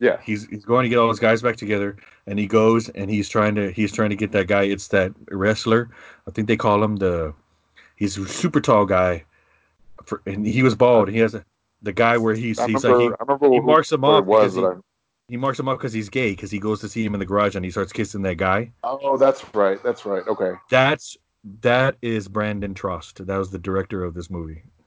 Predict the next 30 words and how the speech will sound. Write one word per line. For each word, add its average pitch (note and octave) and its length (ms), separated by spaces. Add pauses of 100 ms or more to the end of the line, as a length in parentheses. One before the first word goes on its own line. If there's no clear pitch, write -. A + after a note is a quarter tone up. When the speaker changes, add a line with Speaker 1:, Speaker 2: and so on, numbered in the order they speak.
Speaker 2:
<laughs> - 400
Speaker 1:
Brother, - 1000 (460)
the A2 120
act-, A2+ 240
the F#2+ 120
real A#2 340
brother. F2+ 440 (340)
Speaker 2:
The F#2+ 80
real G2+ 140
brother F#2+ 260
is F2+ 100
named F#2+ 220
Brandon F#2 400
Trost. E2+ 480 (1200)
He's G#2 160
the G#2+ 80
one G2+ 100
that F#2+ 120
kisses G2+ 340
that F#2 160 (140)
nine-foot F#2+ 520
tall F2+ 180
wrestler E2 400
in, D#2 220
in E2 160
the D#2 60
Speaker 1:
Yeah. E2 240
Speaker 2:
MacGruber. D#2 320 (280)
Speaker 1:
<laughs> F#3+ 120 (1120)
Speaker 2:
Um, F#2 580